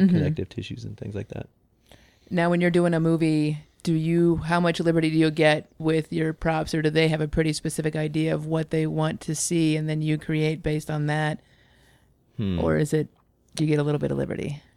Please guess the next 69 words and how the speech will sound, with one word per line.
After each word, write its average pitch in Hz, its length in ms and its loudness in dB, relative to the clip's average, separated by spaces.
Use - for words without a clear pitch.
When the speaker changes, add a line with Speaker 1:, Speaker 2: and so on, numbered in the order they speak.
Speaker 2:
I 131 140 -4
would 147 160 2
say 151 460 4
that 113 180 4
most 117 440 2
of 101 160 -2
them 95 440 2
have 98 200 0
an 90 80 0
idea 85 720 -4
you 95 60 -4
know, 85 260 -4
and, 95 200 4
Speaker 1:
Mm-hmm. 85 160 -2
Speaker 2:
and, 87 200 -4
and 92 140 -2
what 90 180 2
they 82 100 0
wanna 85 220 0
see 82 200 -4
and 82 80 -2
what 80 120 -4
they - 80 -4
want 95 160 -8
things 92 180 -6
to 98 60 -6
look 90 120 -4
like. 87 160 -2
They, 98 160 2
they 107 240 2
pretty - 360 0
much 98 240 0
trust - 320 0
us 87 300 -4
to, 95 180 -6
to 101 120 -4
come 95 220 -2
in 85 160 0
and 85 140 -2
say, 82 340 -2
"This 131 220 2
is 87 120 -6
exactly 85 380 -6
what - 160 -8
this - 200 -8
would - 100 -10
look - 180 -10
like." - 340 -12
Speaker 1:
Okay. 180 300 -2
Speaker 2:
And 117 140 6
what's 117 120 4
cool, 104 180 2
too, 190 200 6
is 120 100 6
they 90 120 4
let 87 140 4
us 87 100 -4
set 90 120 0
up - 120 0
shots 101 340 2
almost 90 260 -2
to - 80 -10
the - 60 -6
point 90 220 -4
of 82 80 -4
directing 85 440 -2
the 82 60 -2
shots 80 320 -6
because - 340 -6